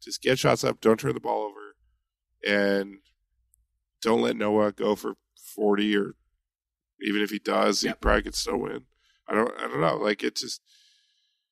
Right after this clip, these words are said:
Speaker 1: it, it, there's the Noah wildcard factor, which I'm sure the coaches are just convinced is going to ruin their day. But,
Speaker 2: I would
Speaker 1: like,
Speaker 2: think
Speaker 1: it,
Speaker 2: so.
Speaker 1: yeah, but, but still, like, it's like, you know, the,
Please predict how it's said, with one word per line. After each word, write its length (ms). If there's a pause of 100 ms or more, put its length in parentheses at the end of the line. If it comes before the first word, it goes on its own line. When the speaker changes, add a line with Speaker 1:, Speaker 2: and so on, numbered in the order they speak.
(280)
Speaker 1:
it, 280
it, 120
there's 320
the 120
Noah 300
wildcard 520
factor, 400
which 160
I'm 160
sure 260
the 80
coaches 680
are 60
just 260
convinced 600
is 120
going 260
to 60
ruin 300
their 160
day. 380 (600)
But, 80
Speaker 2:
I 100
would 60
Speaker 1:
like, 220
Speaker 2:
think 120
Speaker 1:
it, 80
Speaker 2:
so. 100 (540)
Speaker 1:
yeah, 360
but, 260
but 200
still, 300
like, 160
it's 280
like, 220 (680)
you 120
know, 320 (440)
the, 200